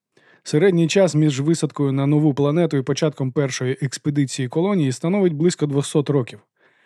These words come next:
Насправді це не так вже й довго, якщо дивитися на речі ширше.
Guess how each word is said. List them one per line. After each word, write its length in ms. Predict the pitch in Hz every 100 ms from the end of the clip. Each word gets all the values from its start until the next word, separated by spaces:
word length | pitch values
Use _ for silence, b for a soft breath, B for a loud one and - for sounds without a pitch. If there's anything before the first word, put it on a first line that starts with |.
| b b
Насправді 460 | 143 - 185 160
це 140 | 147 160
не 120 | 160
так 180 | 202 170
вже 160 | 147
й 60 | 170
довго, 420 | 175 190 - 117
якщо 260 | 120 - 131
дивитися 440 | 127 123 123 131
на 100 | 131
речі 260 | 123 120 131
ширше. 400 | - 110 -